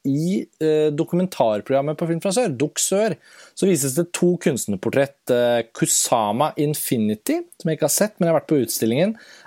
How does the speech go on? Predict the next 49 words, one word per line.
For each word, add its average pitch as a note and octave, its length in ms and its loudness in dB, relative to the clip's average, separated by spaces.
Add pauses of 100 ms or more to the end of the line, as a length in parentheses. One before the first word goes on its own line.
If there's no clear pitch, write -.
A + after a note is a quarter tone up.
(100)
Eh, C#3+ 320 2
Yayoi C#3 560 2
Kusama, C3+ 560 0
nitti C3 360 -2
år A#2+ 120 2
gammel, B2 320 0
snart C#3 240 -4
nitti A#2 200 -4
år A2+ 60 -2
gammel A#2 240 -2
japansk A#2 340 -4
kunstner, C3+ 340 -4
som D3+ 120 -4
hadde A#2 180 0
en A#2 120 -2
sånn A2 200 -2 (380)
prikk, - 500 -2 (280)
prikkutstilling B2+ 1000 -2
på D3 160 0 (280)
Henny C#3 160 -2
Onsdag A#2+ 500 -2
for B2+ 300 -2
et A#2+ 120 -12
par C3 140 0
år A#2+ 60 -8
siden. F3+ 300 -2 (840)
Den A#2+ 300 2
dokumentaren C#3+ 400 0
virker D3 320 0
jeg, D3+ 280 0
ja, E3 140 4
i E3 40 2
hvert D3 100 -2
fall B3+ 120 0
jeg A#2+ 100 2
er A2+ 80 0
nysgjerrig G#2+ 320 -2
på A#2 100 -2
å - 40 -4
se. A3 120 0 (160)
Og D#3 100 -2
så F#3 260 2
viser D3 460 0
jo D#3+ 80 2
da C3 160 2
Film A#2 160 -4
fra C3+ 80 -2
Sør C#3+ 240 -2
også - 420 0